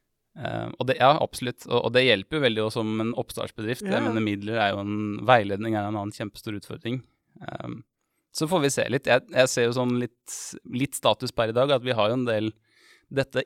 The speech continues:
Speaker 1: innsynsspørsmålet, da, for å ta litt konkret, det er, eh, det er ikke lett. Eh, og det er heller ikke sånn at du kan løse det med en aktør. Ehm, to eksempler på det er når du skal,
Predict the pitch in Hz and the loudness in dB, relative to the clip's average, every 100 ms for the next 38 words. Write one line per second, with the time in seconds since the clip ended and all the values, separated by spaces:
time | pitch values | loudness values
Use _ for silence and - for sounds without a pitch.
0 | 160 120 98 117 104 - 113 - - 143 | 2 0 0 -2 -2 -4 -6 -8 -4 0
1 | 160 110 117 113 110 110 113 110 120 120 | 2 0 0 0 0 -2 -4 0 0 4
2 | 101 98 117 120 120 120 117 - 120 117 | 4 4 2 2 2 2 0 -2 0 0
3 | 131 - 123 135 - - - - _ - | 0 -2 0 0 -6 -20 -20 -20 _ -6
4 | - - 117 120 120 120 110 117 113 - | -4 -2 2 4 2 0 -4 -4 -6 -6
5 | 107 110 113 117 113 95 - 120 104 107 | -6 -6 -4 -2 -2 -4 -6 -8 -6 -6
6 | - 98 104 113 - 113 135 123 _ _ | -6 -6 -6 -6 -4 -2 -2 -4 _ _
7 | _ _ _ _ _ - - 113 104 104 | _ _ _ _ _ -14 -8 -6 -4 -6
8 | 107 107 - 143 139 - 104 113 - 123 | -6 -8 -6 -4 -2 -4 -6 -6 -6 0
9 | 120 110 110 110 107 - 117 110 | 2 2 0 -4 -6 -2 0 -2